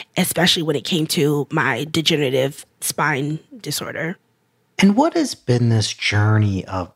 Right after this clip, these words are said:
Speaker 2: ups and downs in your weight in terms of trying different strategies over the last twenty plus years? What was your experience with that?
Speaker 1: Well,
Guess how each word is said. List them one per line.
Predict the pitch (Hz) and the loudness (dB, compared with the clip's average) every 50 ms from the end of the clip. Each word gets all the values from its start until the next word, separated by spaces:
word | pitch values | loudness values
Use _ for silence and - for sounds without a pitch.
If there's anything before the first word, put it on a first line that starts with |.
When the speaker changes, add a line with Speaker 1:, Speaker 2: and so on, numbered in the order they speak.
| _ - | _ -2
Speaker 2:
ups | - 120 - - - - - - | -2 -2 -2 -2 -6 -4 0 2
and | 110 110 101 101 92 | 2 4 4 2 0
downs | 95 90 90 92 92 87 82 82 82 80 - - - _ _ _ _ _ _ _ _ _ - | -2 -2 0 0 0 -2 -2 -4 -6 -8 -10 -12 -12 _ _ _ _ _ _ _ _ _ 2
in | 127 120 117 | 4 6 6
your | 110 104 95 90 | 6 4 2 0
weight | 87 - 87 - - - _ - | -2 -4 -4 -4 -8 -14 _ -2
in | - 123 110 | 2 2 2
terms | - - 123 120 117 110 - | 2 2 2 2 2 2 2
of | 107 90 - | 0 -2 -2
trying | - - - - 107 107 110 107 107 104 101 95 | -4 -4 -2 0 0 2 2 2 2 0 0 -2
different | 90 - 92 - - 92 90 87 - _ _ _ _ _ _ _ | -2 -4 -8 -8 -6 -8 -8 -8 -10 _ _ _ _ _ _ _
strategies | - - - - - - 107 95 95 98 98 95 - 98 95 92 - - | -6 -4 -2 -2 0 2 2 2 2 2 -2 -2 -6 -6 -6 -6 -4 -4
over | 98 95 98 98 | -2 -2 -2 0
the | 101 101 | 2 2
last | 98 98 101 104 104 104 101 - - - - _ _ _ _ _ _ _ - - | 2 4 2 2 2 0 0 -4 -8 -12 -12 _ _ _ _ _ _ _ -10 -8
twenty | - - 120 113 113 110 107 | -2 0 0 2 2 0 -2
plus | 110 - - 104 98 - - - | -4 -6 -4 -4 -2 -2 -2 -4
years? | 101 95 90 87 90 - - - - | -4 -4 -4 -4 -6 -8 -10 -8 0
What | - 233 277 | 0 2 2
was | 302 285 233 | 2 0 0
your | 208 196 160 135 | 2 2 0 0
experience | - - - - - - 120 110 113 113 107 104 98 95 - - | 0 -2 -6 -6 -4 -2 0 2 2 2 2 2 -2 -4 -6 -8
with | 98 - | -8 -8
that? | - - 78 76 - - _ _ _ _ _ _ _ _ - | -6 -6 -8 -8 -10 -12 _ _ _ _ _ _ _ _ -12
Speaker 1:
Well, | - 196 233 226 214 208 214 202 | -8 -2 0 0 2 2 0 0